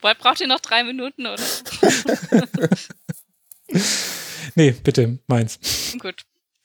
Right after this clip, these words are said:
Speaker 1: Ähm, ja, also ich sehe es so, wie du es auch angesprochen hast, dass die Umstellung, die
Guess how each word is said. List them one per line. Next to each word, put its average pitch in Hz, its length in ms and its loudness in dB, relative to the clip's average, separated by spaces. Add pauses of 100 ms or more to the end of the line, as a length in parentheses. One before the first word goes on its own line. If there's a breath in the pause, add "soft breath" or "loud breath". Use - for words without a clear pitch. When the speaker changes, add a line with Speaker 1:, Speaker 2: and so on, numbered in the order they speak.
(160)
Speaker 1:
Ähm, 202 360 4
ja, 208 180 4
also 202 180 -2
ich 190 100 -4
sehe 208 120 -2
es 208 80 0
so, 196 140 -8
wie 196 60 -12
du 190 100 -10
es - 160 -4
auch - 200 -6
angesprochen 214 600 0
hast, 190 160 -2
dass 185 140 0
die 190 140 0
Umstellung, 196 640 0
die 185 420 -6